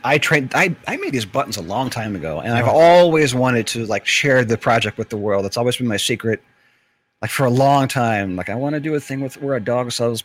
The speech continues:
Speaker 1: solves puzzles or something, and I'm glad that I was able to, you know, do that.
Speaker 2: Yeah, yeah. It's very cool.
Speaker 1: Now
Speaker 2: I
Speaker 1: that
Speaker 2: wish I
Speaker 1: he's
Speaker 2: said I
Speaker 1: nine.
Speaker 2: wish I could get my guinea pigs to do something similar, but the, the best I, they can do is, uh,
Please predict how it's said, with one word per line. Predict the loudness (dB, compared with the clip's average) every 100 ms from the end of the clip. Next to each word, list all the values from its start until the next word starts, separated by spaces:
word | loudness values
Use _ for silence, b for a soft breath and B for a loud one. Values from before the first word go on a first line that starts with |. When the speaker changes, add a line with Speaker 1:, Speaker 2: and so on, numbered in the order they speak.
| -6
Speaker 1:
solves | -2 -2
puzzles | -2 0 0 -2 -4 -8 -12 -14 _ _ _ _ _ _ _ _ -10
or |
something, | -2 -2 0 -2 -2 -6
and | -6 -6 -6 -6
I'm | -4
glad | -2 -2
that | -2
I |
was | -4
able | -4 -8
to, | -10 -14 -10
you | -10
know, | -8 -10
do | -10 -6
that. | -4 -6 -10 -16
Speaker 2:
Yeah, | -14
yeah. | -12 -12 -16 _ _
It's | -14
very | -6 -6
cool. | -6 -6
Speaker 1:
Now |
Speaker 2:
I | -4
Speaker 1:
that |
Speaker 2:
wish | -4
I | -4
Speaker 1:
he's |
Speaker 2:
said | -2
I | 0 -2 -4
Speaker 1:
nine. | -8 -14 _
Speaker 2:
wish | -8 -6
I | -6
could | -6
get | -6 -6
my |
guinea | -6 -6
pigs | -6 -8 -10
to |
do | -10
something | -10 -12 -14 -14
similar, | -12 -10 -10
but | -10 -10
the, | -10
the | -12 -10
best | -12 -10
I, | -10
they | -10 -12 -12
can | -14
do | -14 -14
is, | -14 -16
uh, | -14 -14